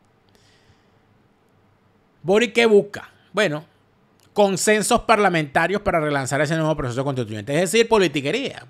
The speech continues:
Politiquería lo que buscan. Hoy mismo dijo que se iba a reunir con los líderes de todos los partidos con representación parlamentaria para tratar de articular una estrategia común,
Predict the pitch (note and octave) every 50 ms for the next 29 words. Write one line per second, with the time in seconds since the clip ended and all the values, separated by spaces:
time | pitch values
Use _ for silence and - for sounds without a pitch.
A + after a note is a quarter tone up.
0 | C#3 D3+ D#3+ - A3+ A#3+ C4+ C4 D4+ A#3+ - C#4+ D#4 F4 F4+ F4+ F4 F4 D4 F4+
1 | F4+ F4+ F4 F4+ - - - B2 F#2+ - - - _ _ _ _ _ _ _ _
2 | _ _ _ - - - - - - - - - - - - - _ _ _ _
3 | _ _ _ _ _ _ _ _ _ _ _ _ _ _ _ _ - - A#3 C4
4 | C#4+ D4 D4+ C#4+ C4+ C#4 C#4+ C#4 C#4 C4 C4+ C4+ C4+ A#3+ - G#3+ G3 G#3 A#3 A#3+
5 | A#3 A3 G#3 G3 G3 G3 - A3+ A3 G#3+ F#3 F#3+ G3 G3+ G#3+ G#3+ G#3+ F#3+ F3+ E3
6 | F3+ F#3 G3+ G3+ G3+ - - F3+ D3+ C3+ - G#3+ A3 A#3+ C#4 D4+ D4 - - F3+
7 | E3 D3 D3 C#3+ D3 C#3+ C3+ C3+ B2+ C#3+ B2+ F3 E3+ F3 F3 F3+ F3+ F3+ C4+ C4+
8 | A#3+ G#3+ G#3 G3 - D#3+ D#3 D3+ D3 C#3+ C3+ D3+ C#3+ D3+ E3+ F3+ E3 - E3 D#3+
9 | D#3 D3+ D3 D#3+ E3+ F3 - E3 D3 C#3 C#3+ C3+ D3+ D#3 - F3 E3+ F3+ E3 D3
10 | D#3 F#3+ F#3+